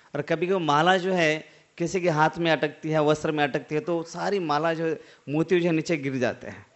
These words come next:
और सारी सखिया जो है मोती को उठाते हैं और कहते हैं, "अरे हाँ, ये राधा रानी का प्रसाद है।"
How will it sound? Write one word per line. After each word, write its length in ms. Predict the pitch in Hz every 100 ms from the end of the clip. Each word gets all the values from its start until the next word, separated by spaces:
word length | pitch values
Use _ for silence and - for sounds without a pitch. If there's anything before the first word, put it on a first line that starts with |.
| _ _ _ -
और 80 | 143
सारी 380 | - 185 202 214
सखिया 360 | 185 165 180
जो 180 | 160 160
है 320 | 151 135 123 - _ -
मोती 340 | 139 147 156 160
को 140 | 151
उठाते 360 | 139 143 139 139
हैं 60 |
और 60 | 123
कहते 160 | 135
हैं, 80 | 131
"अरे 80 | 120
हाँ, 280 | 113 107 101
ये 120 | 120
राधा 240 | 117 110
रानी 120 | 113 113
का 100 | 113
प्रसाद 460 | 110 - 50 -
है।" 160 | -